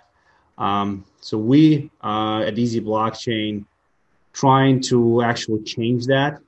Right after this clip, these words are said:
and help oil and gas producers actually to make more money of their natural gas. And, uh, we bring their gas to the market in a little bit different way.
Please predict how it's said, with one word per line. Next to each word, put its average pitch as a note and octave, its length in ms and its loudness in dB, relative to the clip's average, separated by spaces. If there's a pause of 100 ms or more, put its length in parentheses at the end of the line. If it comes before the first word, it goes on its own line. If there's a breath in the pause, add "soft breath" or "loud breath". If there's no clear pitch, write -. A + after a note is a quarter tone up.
(220)
and G#2+ 320 -8 (100)
help A#2+ 380 -4
oil A#2 200 -2
and A#2 120 -4
gas A2+ 220 -2
producers A2 840 -8
actually G#2 360 -10
to - 140 -12
make G#2 340 -6
more B2+ 200 0
money G#2+ 340 -2
of G2 120 -8
their G2+ 160 -6
natural G2 460 -10
gas. G#2+ 540 -10 (960)
And, G2+ 380 -8 (220)
uh, A2 60 -10
we B2 260 -2
bring A#2+ 580 0 (380 loud breath)
their A2+ 200 0
gas A#2 440 0
to A#2+ 140 -6
the G#2 100 -2
market A#2 500 -2
in G#2+ 120 -4
a A2 60 -2
little B2+ 200 -2
bit A#2 220 -6
different A2+ 400 -4
way. - 280 -10